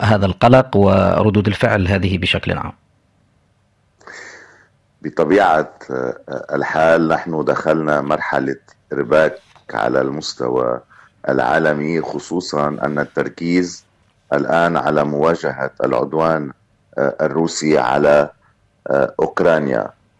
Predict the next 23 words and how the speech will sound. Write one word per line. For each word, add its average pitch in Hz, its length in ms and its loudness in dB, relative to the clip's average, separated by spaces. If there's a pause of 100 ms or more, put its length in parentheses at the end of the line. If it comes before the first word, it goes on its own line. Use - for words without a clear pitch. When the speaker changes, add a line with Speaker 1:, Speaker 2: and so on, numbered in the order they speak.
(680)
Speaker 2:
الأجهزة 85 680 4
العسكرية 78 840 2
والأمنية، 76 520 2
خصوصا - 500 -4
الاستخباراتية، 78 1080 0
وقد 76 340 2
ورد 101 320 4
الآن 80 360 2
في - 160 -6
هذه 80 200 0
اللحظة 71 420 -2
خبر 85 400 0 (360)
أن 78 100 -2
أجهزة 85 480 0
الاستخبارات 87 720 2
الأمريكية 92 800 0 (420)
علمت 104 440 2 (100)
مسبقا 101 540 0 (640)
بالتمرد 82 760 2 (120)
الذي 73 440 -2
يعد 78 360 2 (1200)
من 80 200 -2
فاغنر 82 500 2